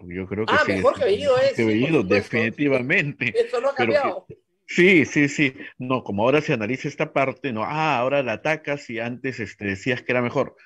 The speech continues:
Speaker 1: Sigue siendo
Speaker 2: No,
Speaker 1: mejor que
Speaker 2: mira,
Speaker 1: el señor Bellido.
Speaker 2: lamentablemente, lamentablemente, este programa es para gente culta,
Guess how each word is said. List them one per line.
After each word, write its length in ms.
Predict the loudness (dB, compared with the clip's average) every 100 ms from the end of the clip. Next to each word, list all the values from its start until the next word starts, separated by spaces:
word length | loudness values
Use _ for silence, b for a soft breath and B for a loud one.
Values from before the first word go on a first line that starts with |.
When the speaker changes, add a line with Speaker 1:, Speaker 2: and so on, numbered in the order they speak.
| b
Speaker 1:
Sigue 340 | _ -8 -4 -4
siendo 300 | -4 -6 -4
Speaker 2:
No, 60 |
Speaker 1:
mejor 260 | -6 -6 -6
que 80 | -4
Speaker 2:
mira, 120 | -4
Speaker 1:
el 40 |
señor 160 | -2 0
Bellido. 360 | 2 4 4 4
Speaker 2:
lamentablemente, 920 | 0 -4 -8 -18 _ _ -8 -8 _
lamentablemente, 880 | -8 -6 -6 -8 -8 -8 -8 -4 -2
este 300 | -2 -4 -12
programa 680 | -4 0 0 0 -4 -6 -8 -8
es 160 | -12 -8
para 200 | -6 -6
gente 520 | -4 -6 0 0 0 _ _ _
culta, 640 | -2 -2 -2 -6 -14 -16